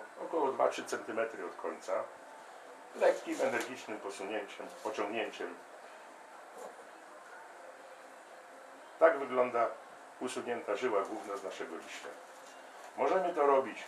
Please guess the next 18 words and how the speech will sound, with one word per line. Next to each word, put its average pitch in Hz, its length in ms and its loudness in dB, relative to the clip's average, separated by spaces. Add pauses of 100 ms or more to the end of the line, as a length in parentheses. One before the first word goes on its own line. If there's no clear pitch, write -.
(380)
od 147 140 12
połowy 107 460 6
liścia, 107 420 2 (3250)
ale - 220 12
wtedy 135 360 4
mamy 120 340 10 (1120)
jakby 107 520 4 (480)
dwie, 135 380 6 (1040)
dwie 147 220 6
połówki, 135 800 6 (840)
dwie 135 160 2
połówki 127 460 0
liścia. 101 380 -2 (380)
Jeżeli 127 340 -2
chcemy 127 260 0
uzyskać 120 440 -2
jeden 123 320 4
długi, 311 460 2